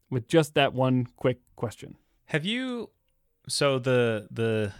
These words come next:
Speaker 2: advice I've heard a lot is whoever says a number first loses.
Speaker 1: Yeah.
Speaker 2: Do you feel like that applies to situations like this? I mean, they, they said a number first, technically, right? Like, so why, why isn't it bad for you to just say a number now?
Speaker 1: Yeah, so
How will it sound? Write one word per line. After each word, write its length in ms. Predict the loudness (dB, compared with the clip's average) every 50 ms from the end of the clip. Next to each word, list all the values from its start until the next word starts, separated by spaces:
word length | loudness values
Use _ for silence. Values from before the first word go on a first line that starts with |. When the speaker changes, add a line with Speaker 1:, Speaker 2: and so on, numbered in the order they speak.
| -20 -12 -10
Speaker 2:
advice 300 | -6 -4 -4 -4 -2 -2
I've 100 | -4 0
heard 160 | 0 2 2
a 60 | 4
lot 200 | 4 4 2 2
is 300 | 0 -2 -2 -4 -6 -8 -4
whoever 180 | 0 0 0 0
says 180 | 0 -2 0 0
a 40 | 0
number 220 | 0 0 0 0
first 320 | -2 -2 -2 -2 -2 -2 -4
loses. 500 | -4 -4 -4 -4 -6 -6 -6 -10 -10 -2 0
Speaker 1:
Yeah. 180 | 0 0 0 -2 _ _ _ _ _ _ _ _ _ _
Speaker 2:
Do 100 | -8 -6
you 60 | -6 -4
feel 180 | -2 0 2
like 180 | 2 2 2 2
that 140 | 0 2 2
applies 420 | 0 0 2 2 2 2 0 -2
to 80 | -4 -6
situations 600 | -6 -6 -6 -6 -4 -4 -4 -4 -4 -6 -8 -6
like 180 | -6 -8 -8 -6
this? 340 | -8 -6 -6 -6 -8 -10 -12 _ _ _ _ _ _ -6
I 40 | -4
mean, 120 | 0 2
they, 160 | 2 2 2
they 200 | 2 2 0 0
said 220 | 2 2 2 2 2
a 40 | 2
number 280 | 0 0 -2 -2 -4
first, 300 | -4 -6 -8 -8 -8 -10
technically, 440 | -10 -12 -12 -12 -18 _ -14 -14 -12
right? 240 | -10 -10 -10 -10 -12 _ _ -8
Like, 280 | -8 -8 -8 -8 -18 _ _
so 200 | -10 -2 -2 0
why, 320 | 2 4 4 6 6 4 2
why 260 | 2 2 4 4 4
isn't 220 | 4 2 0 -2
it 180 | -4 -4 -4 -2
bad 260 | 0 2 2 0 -2
for 100 | -4 -8
you 160 | -4 -2 -2 -4
to 80 | -4
just 200 | -4 -6 -6 -4
say 120 | -2 -2 -2
a 60 | -2
number 240 | -4 -6 -8 -8 -10
now? 260 | -12 -12 -16 -18 -20 _ _ _ _
Speaker 1:
Yeah, 220 | 4 6 8 8 8
so 420 | 6 6 6 6 6 4 2 -6